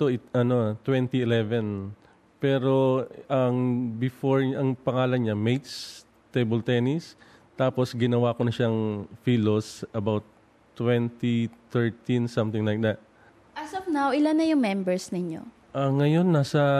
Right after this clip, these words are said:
Speaker 1: eighty-eight.
Speaker 2: Wow.
Speaker 1: Oo,
Speaker 2: Dami
Speaker 1: ganun
Speaker 2: ang
Speaker 1: kadami.
Speaker 2: Filipino-Australians na
Speaker 1: Mostly, fi-, ano, Pilipino yun.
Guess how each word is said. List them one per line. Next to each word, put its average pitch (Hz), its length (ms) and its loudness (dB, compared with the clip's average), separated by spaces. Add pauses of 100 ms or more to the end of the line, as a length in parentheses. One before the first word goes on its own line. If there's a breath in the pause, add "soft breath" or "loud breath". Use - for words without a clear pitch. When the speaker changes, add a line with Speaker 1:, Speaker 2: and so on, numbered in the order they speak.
(440)
Speaker 1:
eighty-eight. 135 560 0 (1040)
Speaker 2:
Wow. - 80 -2
Speaker 1:
Oo, 110 400 2
Speaker 2:
Dami - 320 -8
Speaker 1:
ganun 117 240 2
Speaker 2:
ang 117 80 -2
Speaker 1:
kadami. 113 380 2 (100)
Speaker 2:
Filipino-Australians 208 1200 -14
na 165 40 -8 (440)
Speaker 1:
Mostly, 143 480 0
fi-, 135 240 -12
ano, 117 320 2 (240)
Pilipino 110 480 0
yun. 98 320 -2